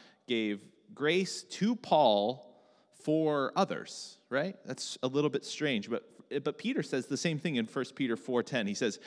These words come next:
"Each of you should use whatever gifts you have received to serve others." And faith, as faithful stewards of God's grace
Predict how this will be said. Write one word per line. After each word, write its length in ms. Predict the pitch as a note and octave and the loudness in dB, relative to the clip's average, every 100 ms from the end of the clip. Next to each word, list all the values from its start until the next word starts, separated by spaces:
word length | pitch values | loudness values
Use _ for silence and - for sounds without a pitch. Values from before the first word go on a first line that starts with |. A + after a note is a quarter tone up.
| - - | -20 -4
"Each 220 | E3+ G#3 | 0 2
of 140 | C4+ F3+ | 2 0
you 140 | D#3+ | 0
should 260 | D#3 D3+ B2+ | 0 0 -2
use 440 | D3+ G3 A#3 G#3 | 0 0 0 -2
whatever 400 | C3+ D3 E3 F3+ | 0 2 2 0
gifts 460 | D3 - F3+ - - | 0 2 2 0 -2
you 120 | F3+ | 0
have 180 | F3 D#3 | 2 2
received 680 | C#3+ - F#3+ C3 A#2+ C#3+ | 0 0 2 2 2 0
to 100 | - | -4
serve 280 | D3 G3+ F#3+ | 0 2 4
others." 580 | C4 A3+ - - - - - _ _ _ _ _ _ _ _ _ _ _ _ _ _ _ - | 4 2 -4 -8 -16 -18 -20 _ _ _ _ _ _ _ _ _ _ _ _ _ _ _ -2
And 160 | C#3 | -2
faith, 380 | - E3 G#3 - - | 2 4 4 0 0
as 240 | C3+ C#3 C#3 | 6 6 4
faithful 460 | - F3+ G3+ G#3+ | 6 6 6 6
stewards 600 | F#3+ - - A#3 G3 D#3 | 4 2 0 6 6 6
of 160 | C#3+ B2+ | 2 2
God's 320 | C3 C#3 D#3 | 4 4 4
grace 560 | - C3 B2 G#2+ - | 0 2 2 2 -4